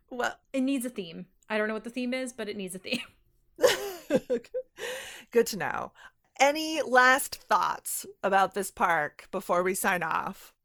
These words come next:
Speaker 2: I never would have put it on my radar if we hadn't had conversations about it, but it's definitely worth visiting. Like, if you're into roller coasters, it's definitely worth a visit. It was really fun. I wish I had gotten more of a chance to try more of the food there
Speaker 1: Mm.
Speaker 2: and,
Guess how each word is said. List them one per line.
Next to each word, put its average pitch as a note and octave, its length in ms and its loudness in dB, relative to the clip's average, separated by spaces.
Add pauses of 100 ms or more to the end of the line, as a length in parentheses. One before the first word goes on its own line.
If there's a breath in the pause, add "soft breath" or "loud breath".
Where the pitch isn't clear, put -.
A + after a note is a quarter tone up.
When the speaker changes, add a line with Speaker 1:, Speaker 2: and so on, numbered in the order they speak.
(140)
Speaker 2:
I A3 120 -6
never B3 580 -8
would A3+ 100 -6
have G#3+ 120 -12
put G3+ 140 -14
it G3+ 100 -10
on G#3 120 -8
my G3 80 -6
radar G#3+ 760 -10
if - 220 -16
we F#3 220 -12
hadn't F#3 240 -10
had F3 200 -12
conversations A3+ 560 -12
about G#3 300 -8
it, G#3 260 -8 (600 soft breath)
but G3+ 320 -6 (100)
it's A#3 180 -4
definitely B3 520 -6
worth F#3 440 -8
visiting. F#3 480 -10
Like, E3+ 160 -14
if F#3 140 -10
you're A3 120 -12
into G#3+ 340 -8
roller G#3 240 -10
coasters, A#3+ 560 -8
it's G3 160 -12
definitely F#3+ 320 -10
worth F3 260 -10
a F3+ 80 -14
visit. A3 440 -8 (360 soft breath)
It F#3+ 140 -8
was F#3 240 -6
really F#3 200 -6
fun. F#3 600 -10
I F#3+ 80 -10
wish - 400 -12 (180)
I F#3+ 120 -6
had F#3 120 -10
gotten F#3 300 -8 (320)
more G3 120 -4
of G3 60 -6
a G#3 40 -10
chance F#3 320 -12
to - 80 -20
try F3 240 -10
more F3 180 -12
of E3+ 80 -16
the E3+ 40 -14
food F3 320 -12
there A#3+ 400 -8
Speaker 1:
Mm. E3+ 200 -12
Speaker 2:
and, F3 400 -12